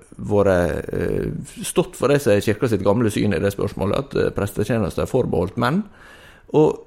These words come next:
hva refleksjoner gjør du deg om at det, det spørs om du snakker om det innledningsvis før vi begynte å ta opp her, at, eh, du synes begrunnelsen for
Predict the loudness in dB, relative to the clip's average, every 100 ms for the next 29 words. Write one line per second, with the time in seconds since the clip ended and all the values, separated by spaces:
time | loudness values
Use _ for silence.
0 | _ 0 0 2 -2 -2 -4 -2 0 2
1 | 2 2 0 0 0 -2 0 2 2 0
2 | -2 -4 -4 -14 -12 -10 -12 _ _ -2
3 | 4 4 2 -6 -14 _ _ -6 -2 -2
4 | -2 -2 2 2 2 0 0 2 4 4
5 | 4 2 -2 -4 0 2 2 2 0 -2
6 | 0 2 2 0 -2 0 2 2 0 -16
7 | -2 2 2 4 2 4 2 4 4 2
8 | 2 0 -4 -4 -6 -6 2 2 2